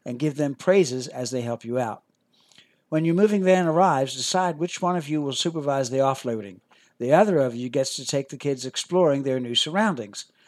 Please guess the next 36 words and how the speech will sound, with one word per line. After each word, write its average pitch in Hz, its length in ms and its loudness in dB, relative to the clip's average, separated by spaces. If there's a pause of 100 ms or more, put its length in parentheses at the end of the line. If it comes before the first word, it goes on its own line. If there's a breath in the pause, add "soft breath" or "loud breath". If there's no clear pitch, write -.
(140 soft breath)
Find 151 260 -2
the 202 80 -2
schools, 170 580 2
the 196 100 -6
parks, 135 440 -2
the 139 80 -10
recreational 139 600 -2
sports 143 360 -2
sites, 117 400 -4 (320 soft breath)
the 156 80 -2
movie 190 260 4
theaters, 113 520 -8 (180)
the 151 80 -6
playgrounds. 123 720 0 (280 soft breath)
If 147 180 -6
your 147 100 -2
new 165 160 0
neighborhood 151 500 0
has 139 200 2
a 131 40 -10
community 165 480 0
center 151 380 -4
with 127 200 -6
pool, 165 420 2 (260 soft breath)
take 190 200 0
time 175 260 0
to 156 60 -4
go 160 200 4
for 143 180 -4
a 135 60 -2
swim 151 400 4
and 135 100 -6
let 147 160 0
your 143 100 -10
kids 143 320 -4
mingle 135 540 -4